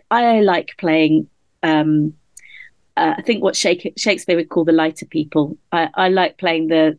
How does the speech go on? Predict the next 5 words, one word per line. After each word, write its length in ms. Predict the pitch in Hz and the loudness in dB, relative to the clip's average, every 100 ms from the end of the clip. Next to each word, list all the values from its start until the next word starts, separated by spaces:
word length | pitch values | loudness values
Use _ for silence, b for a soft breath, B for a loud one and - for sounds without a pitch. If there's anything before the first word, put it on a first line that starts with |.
| - | -2
the, 240 | 160 151 156 | 2 4 4
um, 300 | 151 156 160 _ _ b b | 2 0 -2 _ _ b b
<laughs> 360 | _ _ _ - | _ _ _ -4
the, 1300 | - - - - - - 277 - - - - 202 | -4 -4 -20 -20 -10 -6 -6 -8 -18 -8 -2 -2
the 80 | - | -2